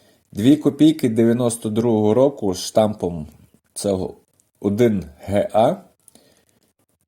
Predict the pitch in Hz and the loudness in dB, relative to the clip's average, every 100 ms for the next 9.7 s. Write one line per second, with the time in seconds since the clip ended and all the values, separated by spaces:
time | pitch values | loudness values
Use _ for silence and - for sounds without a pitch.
0 | _ - 101 117 120 123 - _ _ _ | _ -6 -2 0 0 0 -4 _ _ _
1 | _ _ - 101 113 117 113 104 101 95 | _ _ -4 -2 0 2 2 0 -4 -4
2 | 104 101 107 104 98 101 92 95 90 85 | -6 -2 0 2 0 -2 2 2 2 -2
3 | - 69 82 92 90 80 85 82 139 196 | -8 -12 -4 -2 -2 -4 -6 0 0 0
4 | 208 131 80 - _ _ _ - - _ | -6 -6 -8 -16 _ _ _ -12 -12 _
5 | _ _ _ _ _ _ _ _ _ _ | _ _ _ _ _ _ _ _ _ _
6 | _ _ _ _ _ _ - 95 104 139 | _ _ _ _ _ _ -4 0 2 0
7 | 202 202 - 87 87 101 113 147 - _ | -2 -6 -14 -12 -2 2 2 0 -10 _
8 | _ - 87 95 110 123 120 113 87 87 | _ -14 -4 0 0 0 -4 -6 -8 -8
9 | - 95 98 101 85 65 60 | -2 -2 0 -2 -2 -6 -12